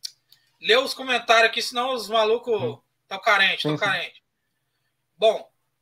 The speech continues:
Speaker 1: o, vou, vou começar lá de cima. O Renier deu salve aqui, boa noite, Renier, seja bem-vindo.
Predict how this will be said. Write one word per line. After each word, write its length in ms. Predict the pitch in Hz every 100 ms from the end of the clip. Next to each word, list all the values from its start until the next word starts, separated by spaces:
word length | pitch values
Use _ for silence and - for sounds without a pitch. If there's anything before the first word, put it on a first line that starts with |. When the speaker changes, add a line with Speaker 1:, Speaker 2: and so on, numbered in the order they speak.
| _ _
Speaker 1:
o, 480 | 226 254 254 254 214
vou, 240 | 226 214
vou 120 | 202
começar 300 | 277 254 247
lá 140 | 240 285
de 140 | 277
cima. 580 | - 269 339 254 151 - _ _ _ _ _ _ _ _
O 180 | 254 247
Renier 520 | 254 277 262 240 226
deu 180 | 226 247
salve 520 | - 233 226 262 240
aqui, 200 | 220 262
boa 280 | 220 233 226
noite, 360 | 214 262 269
Renier, 240 | 247 214 202
seja 220 | 233 233
bem-vindo. 680 | 220 226 180 196 269 262 233